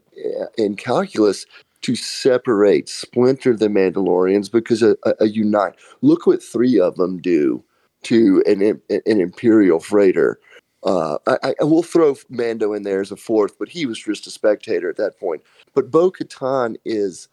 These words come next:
uh, is then, uh, the sister of Satine. She is killed by Darth Maul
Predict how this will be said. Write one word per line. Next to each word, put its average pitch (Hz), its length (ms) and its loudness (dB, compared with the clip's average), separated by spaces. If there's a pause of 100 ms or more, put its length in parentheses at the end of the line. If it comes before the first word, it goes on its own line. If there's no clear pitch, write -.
(500)
uh, - 280 -10 (440)
is 113 240 -4
then, 117 420 -2 (520)
uh, - 100 -14 (260)
the 104 120 -6
sister 139 500 -2
of 123 80 -2
Satine. 113 480 -4
She - 240 -4
is 147 160 0
killed 151 540 -2
by 110 160 0
Darth 110 420 -2
Maul 85 540 -4